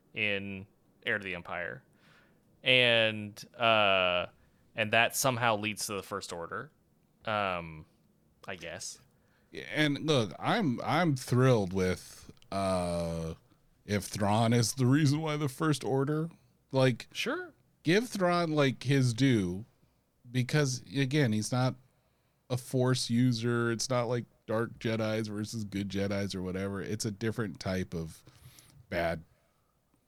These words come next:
Speaker 2: you know, bad guy, and I'm all for that.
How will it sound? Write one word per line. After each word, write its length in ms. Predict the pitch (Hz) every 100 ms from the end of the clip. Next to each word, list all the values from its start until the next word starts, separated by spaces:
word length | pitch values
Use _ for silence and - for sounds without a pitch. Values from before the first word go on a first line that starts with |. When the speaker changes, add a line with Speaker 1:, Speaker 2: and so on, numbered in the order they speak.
| -
Speaker 2:
you 120 | 113
know, 160 | 95 87
bad 340 | 92 87 73
guy, 360 | 87 76 73 -
and 180 | 107 104
I'm 240 | 113 107 - _ _ -
all 300 | 120 110 104
for 340 | - 95 85
that. 300 | 82 - -